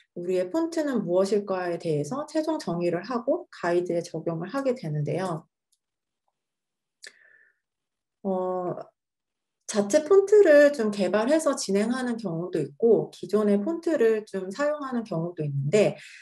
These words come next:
만약에 이게 무료 폰트라면은 상관이 없는데 유료 폰트를 적용을 하고 있다면, 만약에 내부에서는 뭐 유료 폰트를 이제 공유를 해서 진행해서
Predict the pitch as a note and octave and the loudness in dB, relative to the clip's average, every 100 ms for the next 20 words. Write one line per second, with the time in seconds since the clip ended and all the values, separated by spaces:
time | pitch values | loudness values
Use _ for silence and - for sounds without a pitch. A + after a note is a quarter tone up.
0 | - - F3+ G#3 B3 A#3+ G#3+ G#3 G#3 F3 | -8 2 4 6 4 4 4 6 6 4
1 | F#3 F3+ G#3 C#4+ E4+ F4 F4+ D#4+ C#4+ B3 | 0 2 2 2 0 -2 -2 -2 -4 -6
2 | A3+ A3+ C#4 D#4 D4+ C#4 E3 D#3+ E3 G#3+ | -6 -8 -10 0 0 2 0 -2 0 2
3 | F3+ - E3+ G#3+ C4 C#4 C#4 C4+ D#4 D4+ | 2 -2 0 0 2 2 0 -2 -6 -6
4 | D#4 C#4+ C4+ C4 D#4+ D#4+ - - G3 G3 | -4 -2 0 0 -2 -4 -8 -8 -4 -2
5 | G#3 - F#3 - D#3 G3 F3 - - - | -2 2 0 0 -2 0 0 -4 -14 -20
6 | - _ _ - F#3 G3 G#3+ G#3 G#3+ G#3 | -20 _ _ -4 0 2 2 2 4 4
7 | G3+ F3 F3+ A#3 D4 D4 D4 C4 B3 A#3+ | 4 4 4 4 4 4 0 -2 -2 -2
8 | A3+ A3 G#3 F3+ - F3+ F3 D#3 G3+ A#3 | -4 -6 -6 -6 -6 -4 -2 2 4 4
9 | A#3+ D4+ D4 D4 B3+ A#3 G3+ F3+ E3+ E3 | 2 -4 -2 -2 2 0 0 -4 -4 -4
10 | G3+ G#3 A3 A3+ C#4+ D4 C4+ - F#3+ G3 | -2 0 0 -2 -2 -6 -10 -8 -6 -2
11 | F#3+ G3 F#3 | -2 -2 -4